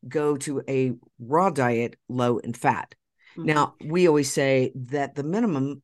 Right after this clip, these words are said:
Speaker 1: you know, fat, and you, the dogs need the fat. They need it for their energy, their brains, their organs, everything.
Speaker 2: Yep.
Speaker 1: So let's go with ten percent fat, and that is animal fat, not cooked fat.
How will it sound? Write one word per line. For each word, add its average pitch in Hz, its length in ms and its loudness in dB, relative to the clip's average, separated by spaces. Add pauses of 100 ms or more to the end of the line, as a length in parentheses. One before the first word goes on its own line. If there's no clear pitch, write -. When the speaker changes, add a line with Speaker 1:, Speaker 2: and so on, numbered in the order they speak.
Speaker 1:
you 170 160 -6
know, 123 180 -2
fat, 147 460 0
and 208 140 4
you, 240 220 2
the 208 160 0
dogs 262 340 -4
need 285 180 -2
the 359 80 -8
fat. 165 360 -2
They 151 120 -2
need 170 160 -4
it 190 100 -6
for 180 100 -6
their 170 160 -2
energy, 160 420 -2
their 156 120 -2
brains, 139 460 -4
their 135 100 -2
organs, 131 420 -4
everything. 123 380 -4
Speaker 2:
Yep. - 80 -12 (300)
Speaker 1:
So 254 100 -6
let's 240 120 -4
go 233 140 2
with 202 200 0
ten 165 180 -2
percent 143 440 -6
fat, 135 340 -2
and 180 160 -2
that 190 200 -4
is 165 200 -4 (100)
animal 175 440 -4
fat, 127 300 -6
not 139 320 -4
cooked 269 260 -4
fat. 170 500 2